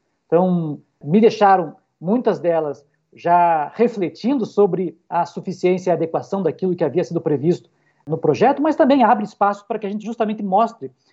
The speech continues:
que tudo isso aqui ainda é um, algo por construir, é um espaço a ser construído à vista da melhor proteção à sociedade brasileira. E aí, basicamente, é que eu começo essa minha exposição.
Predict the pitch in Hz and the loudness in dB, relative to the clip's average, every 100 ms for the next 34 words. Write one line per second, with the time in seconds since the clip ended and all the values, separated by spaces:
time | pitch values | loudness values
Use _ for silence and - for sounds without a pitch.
0 | _ _ 220 220 359 339 269 - 226 277 | _ _ -2 2 2 2 -4 -2 -4 -4
1 | 208 240 254 214 240 269 - _ _ - | -4 0 2 4 2 -2 -14 _ _ 2
2 | 214 240 240 277 214 254 220 277 190 151 | 4 4 0 -4 -4 -6 -6 -6 -6 -8
3 | _ _ - 185 196 - 202 202 226 202 | _ _ -8 -4 -4 -2 0 0 -2 -4
4 | - 254 - 262 220 - 185 226 233 - | -4 -6 -4 -6 -6 -4 -2 -2 -4 -12
5 | _ - 226 233 180 285 302 - 277 _ | _ -6 0 0 2 0 0 -8 -12 _
6 | _ - 226 220 214 220 233 220 214 214 | _ 0 0 2 2 2 0 -2 -4 -2
7 | 196 202 _ 190 196 196 190 208 190 175 | -6 -6 _ -4 -2 -2 -4 -4 -4 -2
8 | 190 170 135 110 _ _ _ - 247 285 | -4 -4 -6 -8 _ _ _ 0 2 4
9 | 330 277 269 226 240 240 220 220 202 208 | 4 0 -2 -4 -4 -8 -8 -6 -6 -8
10 | _ _ _ _ 196 185 202 190 202 196 | _ _ _ _ -10 -2 -2 -2 -4 -2
11 | 208 185 175 147 120 | 0 -2 -4 -8 -8